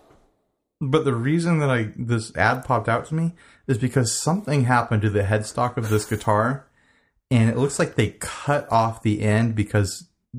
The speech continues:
th-, to make it look cleaner, like, maybe the end snapped off, or they really, like, busted it up. They cut off the end, and imagine, like, like a, like, a six in line, kind of like Jackson or Kramer sort of headstock,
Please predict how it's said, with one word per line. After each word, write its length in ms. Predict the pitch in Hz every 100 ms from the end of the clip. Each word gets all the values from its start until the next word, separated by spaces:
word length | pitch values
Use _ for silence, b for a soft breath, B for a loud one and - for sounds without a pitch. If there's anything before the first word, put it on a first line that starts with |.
| 110
th-, 140 | 107 -
to 80 | 104
make 220 | 113 110
it 80 | 98
look 140 | 101
cleaner, 340 | - 123 127
like, 140 | 120 98
maybe 220 | 113 113
the 220 | 98 87 -
end 260 | 110 107
snapped 500 | - - 107 110 113
off, 380 | 104 107 117 113 b b b b b
or 160 | 123 104
they 120 | 95
really, 360 | 95 110 113 110
like, 280 | 95 90
busted 340 | 95 101 - 107
it 120 | 104
up. 360 | 104 98 - B B B
They 100 | 107 104
cut 280 | - 196
off 180 | 202 175
the 180 | 131 131
end, 160 | 135 117
and 80 |
imagine, 400 | 143 208 226 240
like, 380 | 190 160 147 - b b b b _ _ _
like 240 | 135 135 131
a, 640 | 107 101 101 98 95 95 - _ _ -
like, 160 | 127
a 60 | 107
six 360 | - 175 165 147
in 160 | 127
line, 440 | 120 117 117 117 113
kind 240 | 120 113
of 80 | 107
like 240 | 101 101
Jackson 800 | 107 120 117 - - 117 110 107
or 320 | - 110 101
Kramer 880 | 98 - - 120 120 117 110 110 104
sort 320 | 104 120 107
of 120 | 104 90
headstock, 680 | 104 95 - 113 101 98